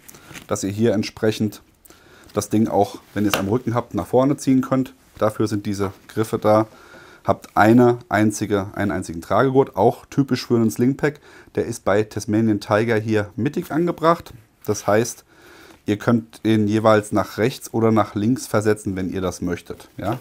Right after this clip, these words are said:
nochmal zum, zurück zum Träger. Leicht gepolstert, mehr ist da nicht nötig bei einem zwanzig Liter Rucksack.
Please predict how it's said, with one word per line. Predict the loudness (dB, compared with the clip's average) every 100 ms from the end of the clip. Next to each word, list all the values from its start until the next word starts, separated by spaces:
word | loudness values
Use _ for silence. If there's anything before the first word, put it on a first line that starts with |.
| -6
nochmal | -2 0
zum, | 0 -4 -4 -10 -20 -20 -20 _ -20 -20 -20 -20 -8
zurück | -2 0 -2
zum | -2 0 0 -4 -10 -14
Träger. | 0 2 6 4 2 _ _ -20 -20 _ -20 -20 -20 -12
Leicht | -4 -2 -2
gepolstert, | -4 2 2 2 0 -2 -2
mehr | -2
ist | -2 -2
da |
nicht | -2 -2 -4
nötig | -4 -4 -4
bei | 0
einem | 0 -2 -8 _
zwanzig | -8 -4 -2 -4 -14 -20 _ _
Liter | -4 0
Rucksack. | -2 -4 -4 -4 -4